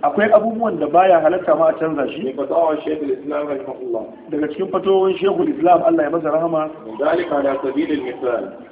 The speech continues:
Speaker 1: Daga cikin wannan akan hanya na misali.
Speaker 2: تلاوة القرآن وقراءة الأذكار.
Speaker 1: Eh, tilawan Qur'ani. Zai yi tilawan Qur'ani a canza shi? Misali,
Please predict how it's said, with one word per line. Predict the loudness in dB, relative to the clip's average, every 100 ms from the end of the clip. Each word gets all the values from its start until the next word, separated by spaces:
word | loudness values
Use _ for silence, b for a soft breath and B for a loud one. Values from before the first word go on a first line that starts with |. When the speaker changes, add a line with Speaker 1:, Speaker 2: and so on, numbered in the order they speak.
| -18 -14 -4
Speaker 1:
Daga | -4
cikin | -2 2 4
wannan | 4 2 2
akan | 0 0
hanya | 0 2 2
na | 2
misali. | 0 2 2 2 -4 -10 -8
Speaker 2:
تلاوة | -4 -2 -4
القرآن | -6 -6 -6 -4 -4
وقراءة | -6 -6 -4 -4 -4
الأذكار. | -6 -8 -8 -6 -4 -6 -14 -20 -20 -6
Speaker 1:
Eh, | 0 2
tilawan | 4 4 4 2
Qur'ani. | -2 -2 -4 -8 -14 -20 -20 -10
Zai | 2 2
yi | 2
tilawan | 2 2 2
Qur'ani | 2 2 2 0 -4 -6 -16 -8
a | -4
canza | 0 2 4 2
shi? | 0 -8 -10 -16 -20 -20 -20 _ -20 -20 -20 -20 -20 -20 _ _ -20 -20 -20 -18
Misali, | -4 0 0